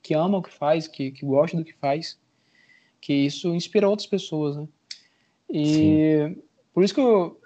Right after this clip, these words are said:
Speaker 1: aqueles stories lá que eu gravei sobre o álbum No Atoe, eu falei que, tipo, é um álbum super importante por conta disso, né? Que é um cara que surgiu no independente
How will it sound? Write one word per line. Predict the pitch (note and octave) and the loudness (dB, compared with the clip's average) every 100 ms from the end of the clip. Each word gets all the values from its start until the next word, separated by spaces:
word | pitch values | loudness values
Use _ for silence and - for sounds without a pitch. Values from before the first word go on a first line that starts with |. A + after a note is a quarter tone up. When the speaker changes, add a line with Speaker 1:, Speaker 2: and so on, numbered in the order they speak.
| - | 0
Speaker 1:
aqueles | D3+ D3 E3+ F3+ | 0 2 0 0
stories | - F3 D#3 | 0 0 2
lá | C#3+ C#3 | 2 2
que | |
eu | D3+ | -2
gravei | D3 C#3+ C3+ D#3 | -2 -2 0 -2
sobre | E3 D#3 D3 | -2 -4 2
o | |
álbum | C#3+ D3 | 2 2
No | D3 | -4
Atoe, | C#3+ D3 | -4 -2
eu | D#3+ | -2
falei | E3 F3 E3+ | -2 -4 -4
que, | G#3+ G#3 | -6 -6
tipo, | - G#3+ | -6 -6
é | |
um | G3+ F#3 | -4 0
álbum | E3+ F#3+ | -2 -2
super | - C4 A#3 | -10 -12 -10
importante | A#3 A#3+ - F#3+ G#3 - - | -8 -8 -4 -4 -4 -10 -10
por | F#3 | -4
conta | G#3+ B3 | -2 0
disso, | A3 A3 - | 0 0 -2
né? | E3+ | -10
Que | - | -6
é | D3 | -4
um | D3 | -4
cara | D3 D3+ F3 | 2 4 4
que | F3 F3 E3+ | 0 -6 -6
surgiu | - E3 D#3 D#3+ | -8 -4 -2 -2
no | E3 | -4
independente | D#3 D#3 E3+ D#3+ F#3 G#3+ | -4 -6 -4 -4 -4 -8